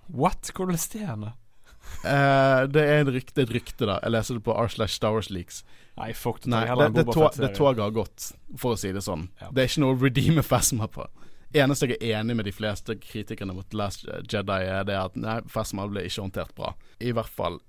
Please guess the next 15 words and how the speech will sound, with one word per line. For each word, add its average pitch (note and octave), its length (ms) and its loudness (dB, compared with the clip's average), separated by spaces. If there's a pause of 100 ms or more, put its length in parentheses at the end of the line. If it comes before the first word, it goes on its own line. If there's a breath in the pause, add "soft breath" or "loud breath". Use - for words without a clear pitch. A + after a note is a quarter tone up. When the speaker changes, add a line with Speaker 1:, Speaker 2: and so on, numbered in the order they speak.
Speaker 2:
Eh, B2 300 0
de C3 160 -2
sitter D#3 340 0
her A#2+ 220 2
og, A2 240 2
og G#2+ 100 -4
snakker A2+ 560 -2
om, G2+ 300 -2 (580 soft breath)
fordi C#3 220 2 (340)
hele C3+ 240 -2
deal C3+ 220 2
her A#2 100 0
nå A#2 180 -2
er A2+ 180 0
at - 240 -14